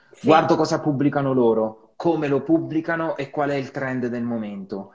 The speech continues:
Speaker 2: Utilizzo le-, la musica trend che tu ci, ci hai insegnato come scegliere nei reel.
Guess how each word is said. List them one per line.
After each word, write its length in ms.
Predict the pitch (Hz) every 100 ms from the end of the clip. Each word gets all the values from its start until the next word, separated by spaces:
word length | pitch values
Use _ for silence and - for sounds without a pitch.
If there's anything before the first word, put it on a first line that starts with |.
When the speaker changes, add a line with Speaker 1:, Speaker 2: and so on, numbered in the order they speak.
| _ _ _ _
Speaker 2:
Utilizzo 1000 | 170 165 165 170 180 135 - 127 113 98
le-, 380 | 123 127 127 123
la 220 | 123 123 131
musica 480 | 170 165 135 143
trend 540 | 127 147 147 131 117 117
che 180 | 139 127
tu 140 | 151
ci, 380 | - 123 120 101 _ _ _
ci 120 | - 135
hai 60 |
insegnato 680 | 127 120 123 127 139 123 113
come 180 | 117 120
scegliere 560 | - 135 123 117 113
nei 160 | 117 120
reel. 560 | 113 104 113 180 220